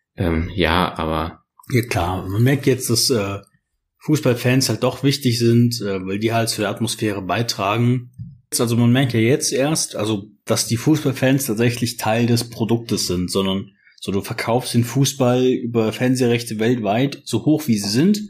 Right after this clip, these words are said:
Speaker 2: Nicht, weil's Live-Sport ist und du es nicht wieder verwursten kannst, weil's halt, wenn das Spiel einmal fertig ist, interessiert einem das Ergebnis nicht mehr.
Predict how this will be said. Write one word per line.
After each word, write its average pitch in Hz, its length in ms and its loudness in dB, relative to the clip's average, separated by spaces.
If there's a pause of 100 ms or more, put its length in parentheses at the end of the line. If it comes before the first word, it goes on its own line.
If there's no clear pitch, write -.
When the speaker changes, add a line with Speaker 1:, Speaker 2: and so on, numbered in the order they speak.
(280)
Speaker 2:
Nicht, 127 200 2
weil's 113 220 0
Live-Sport 160 520 2
ist 165 220 2
und 123 80 4
du 117 80 4
es 113 160 -2
nicht 110 180 -4
wieder 135 160 2
verwursten 147 580 0
kannst, 165 540 0 (500)
weil's 104 220 0
halt, 113 180 2 (200)
wenn 117 80 0
das 117 160 2 (160)
Spiel - 180 -2
einmal 120 200 4
fertig 139 420 -2
ist, 139 240 0
interessiert 123 400 0
einem 117 160 -2
das 110 140 -2
Ergebnis 104 420 -6
nicht 98 160 -4
mehr. 120 280 -2